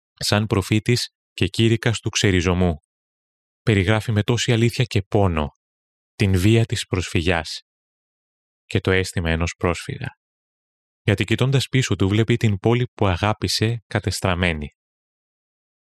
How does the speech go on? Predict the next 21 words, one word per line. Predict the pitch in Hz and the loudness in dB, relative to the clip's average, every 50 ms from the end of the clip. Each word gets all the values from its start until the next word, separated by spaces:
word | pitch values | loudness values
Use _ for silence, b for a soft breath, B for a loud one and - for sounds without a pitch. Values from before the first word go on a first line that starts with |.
| _ _ _ _ _ _ _ | _ _ _ _ _ _ _
Αποκομμένος | 107 - - 107 - 110 101 113 123 123 131 - | -2 0 0 0 2 2 2 4 4 2 2 2
από | 135 110 110 110 | 0 2 0 0
φίλους | - - 127 131 131 120 | 2 2 2 2 2 0
και | - - 117 | 2 0 0
συγγενείς | - - 104 98 98 98 95 98 87 78 - - - - _ _ _ _ _ _ _ | 2 2 0 2 2 2 2 2 0 0 -2 -6 -8 -10 _ _ _ _ _ _ _
και | _ - 98 | _ -2 0
με | 92 92 | 2 2
μόνη | 92 101 110 123 104 90 | 4 4 2 2 0 -2
του | - 87 | -4 -6
περιουσία | - - 85 85 80 78 - - 104 92 85 | -4 -2 0 0 0 0 0 0 0 0 0
πια | - - 101 98 | 0 -2 -2 -2
τις | - - - - | 0 -2 -2 -2
αναμνήσεις | 92 90 85 87 90 92 87 - - - - | 0 0 0 0 0 0 0 -2 -6 -10 -12
του. | - - 107 - _ _ _ _ _ _ _ _ _ _ _ _ _ | -10 -12 -12 -12 _ _ _ _ _ _ _ _ _ _ _ _ _
Με | - 107 | 0 2
λέξεις | 101 104 123 - - - - 143 135 - - - - - _ _ | 4 4 2 0 0 0 2 2 2 2 0 -4 -6 -10 _ _
και | _ - | _ -4
συναισθήματα | 107 - 107 98 95 - - 127 120 131 - 131 | 0 0 2 2 2 2 0 0 0 0 0 -2
πανανθρώπινα | - - 113 104 101 98 - - 127 123 - 139 127 139 | 0 0 0 2 0 0 0 0 -2 0 0 2 0 0
και | 131 - - 104 101 | 0 2 2 2 2
άχρονα | 120 127 - - 101 90 82 78 80 85 95 104 - | 2 0 -2 -2 -2 -2 0 0 0 0 0 -2 -6